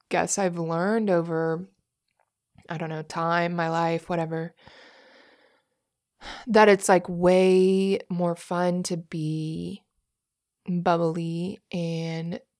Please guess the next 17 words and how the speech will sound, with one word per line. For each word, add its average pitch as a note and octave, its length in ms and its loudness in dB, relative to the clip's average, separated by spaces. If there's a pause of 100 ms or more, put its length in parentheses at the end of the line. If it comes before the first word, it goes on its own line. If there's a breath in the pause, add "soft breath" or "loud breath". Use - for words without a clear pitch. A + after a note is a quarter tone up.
(200)
full F#3 280 -2
of F3+ 120 -2
joy E3+ 720 2
and F3+ 240 -2
laughing E3 720 0
and F3+ 180 -2
kind. F3+ 1000 -2
And F#3 260 0
so F3+ 480 4
it's F3+ 180 -2
just F#3 260 -2
weird F#3+ 720 2
that F3 340 4 (320)
me G3+ 320 4
having F3 360 -2
that D#3+ 180 -6
knowledge F3+ 840 2